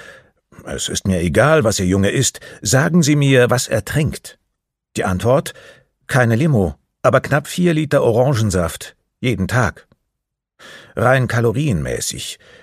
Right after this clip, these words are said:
reicht das bereits für fünfzig Kilogramm Körperfett pro Jahr.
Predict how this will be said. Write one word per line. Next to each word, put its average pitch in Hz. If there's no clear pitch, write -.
reicht 110
das 117
bereits 113
für 113
fünfzig -
Kilogramm 117
Körperfett 113
pro -
Jahr. 92